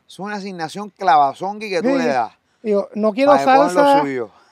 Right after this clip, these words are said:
Speaker 2: no quiero salsa, quiero la, la música que ustedes no escuchan. Quiero que la hagan con bomba,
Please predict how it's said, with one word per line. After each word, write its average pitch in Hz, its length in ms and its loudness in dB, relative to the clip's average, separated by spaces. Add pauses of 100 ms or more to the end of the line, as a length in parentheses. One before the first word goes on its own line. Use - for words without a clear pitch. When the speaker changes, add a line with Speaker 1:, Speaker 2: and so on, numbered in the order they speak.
(380)
Speaker 2:
no 208 160 -4
quiero 247 240 2
salsa, 254 600 2
quiero 262 480 2
la, 208 320 0
la 208 180 2
música 247 280 -2
que 240 60 -6
ustedes 220 200 -6
no 226 60 -6
escuchan. 165 400 -12 (640)
Quiero 196 160 -4
que 196 100 -6
la 190 100 0
hagan 180 80 -4
con 156 200 -10
bomba, 277 520 -2